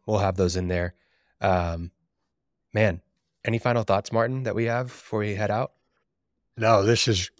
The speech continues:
Speaker 2: this is great stuff. And, uh, my, my major takeaway is it ain't about you. It ain't about getting the sale. It's about them.
Speaker 1: Yeah.
Speaker 2: And you can, whoever's listening,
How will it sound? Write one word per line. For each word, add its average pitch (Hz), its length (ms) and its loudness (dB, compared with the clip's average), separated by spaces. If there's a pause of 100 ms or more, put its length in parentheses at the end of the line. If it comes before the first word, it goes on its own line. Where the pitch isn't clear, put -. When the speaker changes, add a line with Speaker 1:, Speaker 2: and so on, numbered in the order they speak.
Speaker 2:
this 120 220 -2
is 101 320 -12 (140)
great 117 280 -2
stuff. 113 460 0
And, 92 240 -8 (600)
uh, 104 160 -2 (480)
my, 117 240 0 (180)
my 113 160 0
major 117 360 2
takeaway 101 640 0
is 98 200 -4
it 101 120 -4
ain't 110 180 -4
about 107 300 -2
you. 104 300 0
It 92 100 -4
ain't 104 160 -4
about 101 280 -4
getting 101 240 -4
the 101 80 -8
sale. 98 380 -2
It's 92 160 -8
about 95 400 -4
them. 90 360 -4 (300)
Speaker 1:
Yeah. 82 200 -8 (160)
Speaker 2:
And 95 420 -4 (300)
you 123 200 2
can, 110 220 -2 (140)
whoever's 113 380 2
listening, 110 540 -2